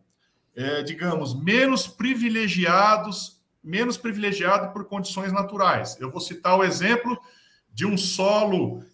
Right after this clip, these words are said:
extremamente arenoso, de baixa fertilidade,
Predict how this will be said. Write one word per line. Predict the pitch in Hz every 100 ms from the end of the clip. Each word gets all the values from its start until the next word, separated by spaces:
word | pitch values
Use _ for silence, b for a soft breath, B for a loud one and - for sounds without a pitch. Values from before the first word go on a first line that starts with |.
| -
extremamente | 117 - 202 247 240 196 190 202 190 175
arenoso, | 160 147 123 139 185 226 208 202
de | 165
baixa | 135 - 175 226 233 226 214
fertilidade, | - 190 180 180 160 139 127 147 196 214 240